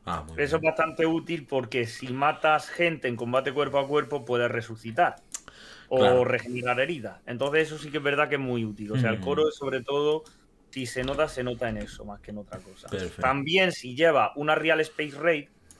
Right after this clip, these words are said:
Speaker 1: Ujú.
Speaker 2: que, que es más común en, en la meta de Arcas del Augurio, que ha sido en metas anteriores, por cómo funcionan las patrullas y esas cosas,
Speaker 1: Sí.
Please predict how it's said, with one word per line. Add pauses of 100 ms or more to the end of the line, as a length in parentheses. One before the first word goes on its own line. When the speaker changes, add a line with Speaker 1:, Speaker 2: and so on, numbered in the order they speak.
Speaker 1:
Ujú.
Speaker 2:
que,
que
es
más
común
en, (540)
en
la
meta
de
Arcas
del
Augurio,
que
ha
sido
en
metas
anteriores,
por
cómo
funcionan
las
patrullas
y
esas
cosas,
Speaker 1:
Sí.